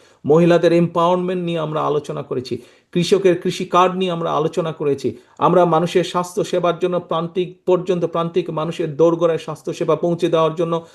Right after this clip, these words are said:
আমরা স্বাস্থ্যকর্মীর বিষয় নিয়ে আলাপ আলোচনা করেছি। আমরা আরও আলাপ আলোচনা করেছি কিভাবে আমরা খাল খনন করব, কিভাবে আমরা, আহ, আহ, আহ, বৃক্ষরোপণ করব।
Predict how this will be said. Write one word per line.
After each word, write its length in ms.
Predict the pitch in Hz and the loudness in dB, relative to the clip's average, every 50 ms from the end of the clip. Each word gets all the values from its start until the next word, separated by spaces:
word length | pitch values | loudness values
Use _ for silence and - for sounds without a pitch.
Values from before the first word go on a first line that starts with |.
| _ _ _ - | _ _ _ 0
আমরা 380 | 156 160 165 165 165 160 165 - _ _ | 0 4 4 4 4 4 0 -6 _ _
স্বাস্থ্যকর্মীর 840 | - - 175 170 170 - - 175 175 180 175 175 175 175 180 170 | -6 -2 -2 -2 0 0 -2 -2 0 2 0 2 2 0 -2 -2
বিষয় 320 | 160 160 175 175 - 175 170 | -4 -6 -8 -6 -6 -6 -4
নিয়ে 140 | 170 170 165 | -4 -6 -4
আলাপ 320 | 165 160 160 165 - - | -4 -2 -2 -4 -4 -4
আলোচনা 400 | - 156 160 156 - 170 160 156 | -2 -2 -2 0 0 -2 -4 -4
করেছি। 480 | 147 - - 151 147 - - 127 113 - - - - - _ _ | -2 -2 -2 -2 -2 -2 -6 -10 -12 -12 -16 -20 -20 -20 _ _
আমরা 440 | - 151 170 180 185 185 180 180 180 - _ _ - | 2 2 2 4 4 2 2 0 -2 -8 _ _ 0
আরও 220 | 139 170 190 190 | 4 6 6 6
আলাপ 280 | 185 175 180 185 180 190 | 6 6 4 4 2 0
আলোচনা 340 | 185 185 175 - 185 185 175 | -2 -4 -4 -6 -8 -8 -6
করেছি 260 | - 190 170 170 170 | -4 -4 -4 -4 -6
কিভাবে 380 | 170 - 185 185 175 165 175 | -4 -4 -2 -2 -2 -2 -2
আমরা 140 | 170 165 170 | -4 -4 -6
খাল 320 | 165 - - 170 170 165 160 | -8 -6 -4 -2 -2 -2 -2
খনন 340 | 165 - 170 165 165 160 | -4 -4 -4 -4 -4 -4
করব, 260 | 156 - 165 151 156 147 | -4 -6 -4 -2 -2 -4
কিভাবে 460 | 151 - 180 170 156 160 160 175 160 | -4 -6 -8 -6 -6 -4 -2 0 0
আমরা, 260 | 156 156 156 160 165 | 0 0 0 -2 -2
আহ, 380 | 151 - - _ _ _ - 156 | -2 -4 -12 _ _ _ -2 2
আহ, 600 | 156 151 151 147 - - 147 147 143 139 139 131 | 2 2 2 2 0 0 0 0 0 -2 -2 -4
আহ, 380 | 143 147 143 143 131 131 117 | -2 -2 -2 -2 -4 -4 -6
বৃক্ষরোপণ 680 | 127 127 165 180 175 - - 185 175 165 175 170 160 | -2 -2 -2 -2 -2 -2 -2 0 0 0 0 -2 -2
করব। 420 | 151 - 139 120 113 - - - | -2 -4 -4 -4 -4 -6 -10 -14